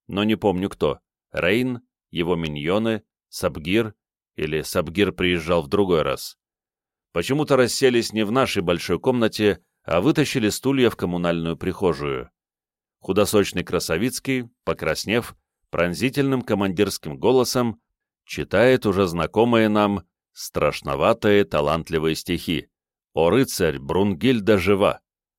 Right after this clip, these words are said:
Соседи Рабиновичи время от времени пробираются с застенчивыми улыбками на цыпочках в уборную. Иосиф, с которым мы, стало быть, уже знакомы, читает тоже довольно готическую балладу «Холмы».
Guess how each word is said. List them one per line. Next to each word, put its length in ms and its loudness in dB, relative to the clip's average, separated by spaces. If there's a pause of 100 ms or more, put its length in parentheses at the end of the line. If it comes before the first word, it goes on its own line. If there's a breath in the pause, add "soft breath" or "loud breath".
(320)
Соседи 460 0
Рабиновичи 640 2
время 340 2
от 100 -2
времени 340 2
пробираются 720 0
с 60 -6
застенчивыми 800 -4
улыбками 520 -4
на 160 -6
цыпочках 580 -6
в 100 -4
уборную. 640 -2 (640)
Иосиф, 500 2
с 60 -8
которым 420 0
мы, 220 -2
стало 300 0
быть, 180 -6
уже 180 -2
знакомы, 640 -2 (340)
читает 600 2
тоже 280 2
довольно 420 2
готическую 640 -2
балладу 520 -2
«Холмы». 560 0